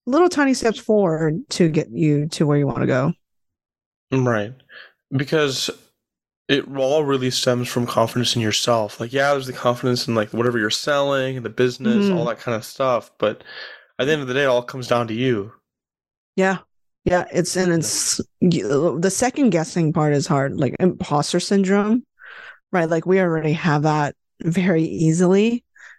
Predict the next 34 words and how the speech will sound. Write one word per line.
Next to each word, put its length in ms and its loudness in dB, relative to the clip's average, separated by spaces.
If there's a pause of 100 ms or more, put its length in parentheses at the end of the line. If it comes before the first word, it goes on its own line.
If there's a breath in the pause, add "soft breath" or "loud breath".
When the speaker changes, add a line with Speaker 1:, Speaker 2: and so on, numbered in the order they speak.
(180)
Speaker 1:
And 120 4
then 120 2
to 140 2
have 280 2
this 160 0
on 200 2
top, 520 -2 (560 soft breath)
it's 200 -2
just, 560 -2 (840)
you 120 0
know, 320 0
that, 200 2
and 140 0
that's 220 -2
where 220 2
I 60 2
really 300 0
compared 580 0 (180)
of 540 0 (320)
when 140 2
I 40 2
had 320 0
successes 540 -2
versus 480 2
when 140 2
I 60 4
had 280 2
failures, 640 2
like, 160 2
what 300 0
was 160 2
a 60 2
big 200 0
difference? 720 0